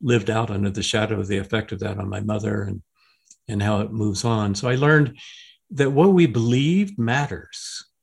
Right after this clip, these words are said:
If you get something wrong, it could really have fatal consequences. And I,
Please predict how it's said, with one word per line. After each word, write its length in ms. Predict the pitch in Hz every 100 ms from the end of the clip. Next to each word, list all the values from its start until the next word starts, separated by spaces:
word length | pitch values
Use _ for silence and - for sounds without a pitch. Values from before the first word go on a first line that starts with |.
| _ _ -
If 160 | 120
you 80 | 135
get 160 | 175 165
something 360 | 175 151 127
wrong, 480 | 117 127 131 104 104
it 160 | 107 -
could 100 | 120
really 220 | 135 110
have 260 | 113 101 -
fatal 340 | 147 151 110
consequences. 920 | - 110 110 - 104 98 98 107 104 - _ - _ _
And 120 | 123
I, 400 | 131 139 135 139